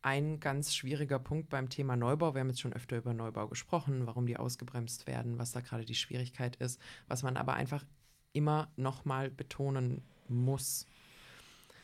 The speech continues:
Wohnungen, die mir heute fehlen, die hätten zweitausendachtzehn Spatenstich haben sollen. Oder, oder die Baugenehmigung erteilt haben sollen. Das heißt,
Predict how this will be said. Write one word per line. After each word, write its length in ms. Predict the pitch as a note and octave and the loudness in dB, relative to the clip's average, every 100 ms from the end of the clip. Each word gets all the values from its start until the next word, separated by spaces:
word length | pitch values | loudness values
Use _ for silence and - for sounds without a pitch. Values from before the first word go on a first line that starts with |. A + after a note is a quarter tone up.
| - - | -20 -20
Wohnungen, 880 | - A2+ C3+ E3+ F#3+ F#3 E3+ D#3 C#3+ | -16 -4 2 4 6 6 4 4 0
die 200 | B2 C3+ | -2 2
mir 380 | C#3 D3 D#3+ B2+ | 4 6 6 4
heute 320 | D3+ D#3 - | 2 2 0
fehlen, 640 | B2+ - C#3+ C#3 A#2+ A#2 A2 - _ - - - - _ _ _ - - - _ | -4 -2 2 4 4 2 -4 -14 _ -20 -20 -20 -20 _ _ _ -20 -18 -20 _
die 80 | B2+ | 0
hätten 500 | B2 C3 - C#3 C3 - - | 2 2 2 2 2 -4 -8
zweitausendachtzehn 920 | - B2+ B2+ C#3 B2+ - B2+ - C#3 | 0 2 2 2 4 2 0 2 0
Spatenstich 720 | B2+ - C3+ C3 - - A#2 | 2 0 0 0 -4 -4 -4
haben 240 | A2+ G#2 A2 | -2 0 0
sollen. 320 | A2 G2 - - _ _ _ _ _ _ _ _ _ _ _ | 0 -2 -4 -10 _ _ _ _ _ _ _ _ _ _ _
Oder, 300 | B2+ C3 B2 | 4 6 6
oder 180 | A#2+ B2 | 6 4
die 140 | B2 | 4
Baugenehmigung 720 | A#2+ C3+ C3+ C3 B2 A#2 A#2 A#2 | 6 4 6 4 4 4 2 2
erteilt 460 | G#2+ - A#2 A#2 | -2 2 0 2
haben 260 | A#2 - G#2 | 0 0 -2
sollen. 240 | B2 - - - - - - - _ | -2 -4 -8 -20 -20 -18 -20 -20 _
Das 260 | - B2+ - | -2 0 0
heißt, 340 | C#3 C#3 C3+ | 0 0 -2